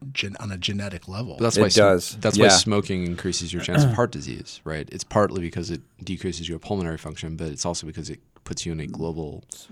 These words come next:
Speaker 3: Literally.
Speaker 2: uh, pro-inflammatory
Speaker 1: Yeah, I just
Speaker 2: mode.
Speaker 1: thought it was a, I thought it was just a ch-, a chain reaction
Speaker 3: It's
Speaker 1: that began with, with your lungs, but I didn't know it was
Speaker 3: Yeah, no, it's literally changing the way your D N A is expressed. Yeah.
Speaker 1: Wow,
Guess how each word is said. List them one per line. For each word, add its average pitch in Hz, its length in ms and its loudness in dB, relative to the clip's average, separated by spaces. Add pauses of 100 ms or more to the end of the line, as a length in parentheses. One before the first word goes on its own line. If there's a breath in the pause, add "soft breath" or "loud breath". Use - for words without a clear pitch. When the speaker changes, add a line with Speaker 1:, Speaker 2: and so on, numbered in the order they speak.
(200)
Speaker 3:
Literally. 110 560 0
Speaker 2:
uh, 101 40 2
pro-inflammatory 90 840 0
Speaker 1:
Yeah, 127 100 6
I 135 40 8
just - 140 2
Speaker 2:
mode. 123 160 6
Speaker 1:
thought 113 60 0
it 113 60 2
was 113 100 -6
a, - 60 -4
I 117 80 0
thought 117 160 -2
it 110 40 -2
was 101 120 -4
just 107 160 -6
a 101 60 -6
ch-, - 200 -6
a 110 100 -4
chain 123 300 4
reaction 104 500 0
Speaker 3:
It's 98 80 -2
Speaker 1:
that 92 80 -4
began 104 320 -2
with, 98 240 -8
with 95 200 -8
your 87 100 -10
lungs, 117 360 -2
but 104 120 -6
I 104 60 -4
didn't 110 140 -2
know 101 180 -4
it 92 60 -8
was 87 420 -8
Speaker 3:
Yeah, 107 120 4
no, 107 80 6
it's 95 180 0
literally 107 500 4
changing 98 440 2
the 92 80 0
way 92 380 4
your 87 640 0 (300)
D 95 180 0
N 90 100 0
A 87 300 0
is 82 380 -4
expressed. - 760 -4 (640 soft breath)
Yeah. 98 280 4
Speaker 1:
Wow, - 100 -12